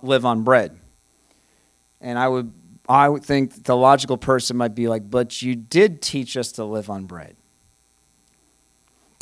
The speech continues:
And that means that the bread was more than just bread.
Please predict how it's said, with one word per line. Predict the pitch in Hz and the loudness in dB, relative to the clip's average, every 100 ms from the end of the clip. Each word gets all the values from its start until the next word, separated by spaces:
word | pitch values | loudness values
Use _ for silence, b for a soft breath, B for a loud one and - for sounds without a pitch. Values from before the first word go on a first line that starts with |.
| - _ _ _ _ _ _ | -20 _ _ _ _ _ _
And | 139 | 6
that | 214 254 | 8 8
means | 233 226 208 202 - | 8 6 6 4 6
that | 180 160 156 - _ | 10 10 8 0 _
the | 123 143 | -2 -2
bread | 120 202 262 185 165 156 - - | 8 10 12 10 8 2 -10 -2
was | 156 | 0
more | 139 190 196 | 4 8 8
than | 180 170 | 8 2
just | 165 143 120 | 2 2 6
bread. | 160 156 95 | 8 8 4